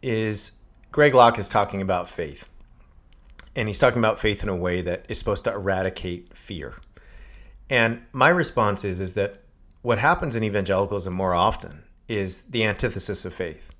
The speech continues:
that when you want certainty in every regard of your life, when you want to go to bed at night knowing that every aspect of your questions about yourself, about your world, moral,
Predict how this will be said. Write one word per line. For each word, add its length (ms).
that 120
when 180
you 140
want 300
certainty 500
in 200
every 640
regard 460
of 100
your 120
life, 420
when 120
you 100
want 200
to 60
go 180
to 80
bed 200
at 80
night 280
knowing 300
that 260
every 400
aspect 680
of 200
your 200
questions 520
about 320
yourself, 680
about 260
your 140
world, 580
moral, 640